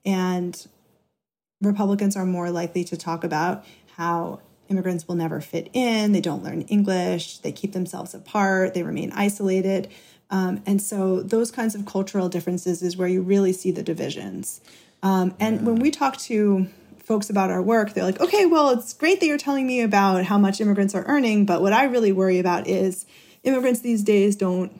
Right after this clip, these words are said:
Speaker 1: don't learn English, or immigrants these days live in really big enclaves, like in East L A, where there's, um, you know, sort of a large, uh, Spanish-speaking, uh, group, and they're never gonna get out of that neighborhood." So that's what we hear, and we're like,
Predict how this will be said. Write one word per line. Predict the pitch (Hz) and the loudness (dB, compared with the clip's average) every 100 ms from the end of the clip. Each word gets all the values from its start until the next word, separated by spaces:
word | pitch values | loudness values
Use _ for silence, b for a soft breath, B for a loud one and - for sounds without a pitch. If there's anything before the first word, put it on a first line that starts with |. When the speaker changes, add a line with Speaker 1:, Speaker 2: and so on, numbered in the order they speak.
| - - | -20 -2
Speaker 1:
don't | 208 202 | 2 4
learn | 190 190 | 2 0
English, | 185 - - 196 - | -2 -4 -10 -12 -8
or | - - - | -6 -4 -4
immigrants | - 226 208 208 | 2 2 2 -2
these | 208 190 | 0 0
days | 190 185 185 185 | 2 2 2 0
live | 196 190 | 0 2
in | 185 | 0
really | 185 190 | 2 0
big | 180 190 196 196 - B B B - | 2 2 4 2 -2 B B B 0
enclaves, | 208 202 202 208 196 190 185 | 4 4 2 2 4 4 2
like | 185 180 | -2 -4
in | - | 0
East | 202 202 | 0 0
L | 170 175 | 0 0
A, | 175 180 | 0 0
where | 175 175 175 175 175 - | 0 0 0 -2 -4 -6
there's, | - 180 - | -4 -4 -4
um, | 185 185 196 | -4 -4 -4
you | - 202 | 0 0
know, | |
sort | 185 190 175 | 0 -2 -4
of | 175 | -2
a | |
large, | 175 175 180 180 180 - | -4 -2 0 -2 -4 -8
uh, | 175 | -10
Spanish-speaking, | 170 - 185 185 - 185 175 170 190 B B B - | -6 -4 -2 -2 -4 -4 -2 -2 -4 B B B -8
uh, | 170 170 - | -4 -4 -6
group, | 180 208 202 202 - | -2 2 2 0 -4
and | 180 180 185 | -2 -2 0
they're | 185 | 0
never | 185 190 196 | 2 2 0
gonna | 190 | 0
get | 175 160 | -2 -4
out | 175 | -4
of | 175 | -4
that | 175 180 | -6 -4
neighborhood." | 180 180 - - - - | -4 -4 -10 -16 -18 -14
So | - 208 | -2 2
that's | 214 233 233 | 2 2 0
what | 240 | -4
we | - 185 | 0 -2
hear, | - 254 220 180 180 | -2 -4 -2 -2 -4
and | 214 | 0
we're | 202 | 0
like, | 180 180 | 0 -4